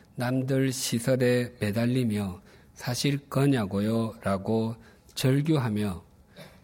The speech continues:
중년이 되도록 자아상도 제대로 세우지 못한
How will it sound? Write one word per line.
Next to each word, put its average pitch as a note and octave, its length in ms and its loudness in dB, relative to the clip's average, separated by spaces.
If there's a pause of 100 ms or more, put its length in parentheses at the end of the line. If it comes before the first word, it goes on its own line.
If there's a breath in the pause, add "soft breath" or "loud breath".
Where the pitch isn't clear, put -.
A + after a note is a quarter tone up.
중년이 D3+ 680 2
되도록 G2+ 640 0 (540 soft breath)
자아상도 A2+ 920 0
제대로 B2+ 480 0
세우지 B2 400 -2
못한 G2+ 600 -4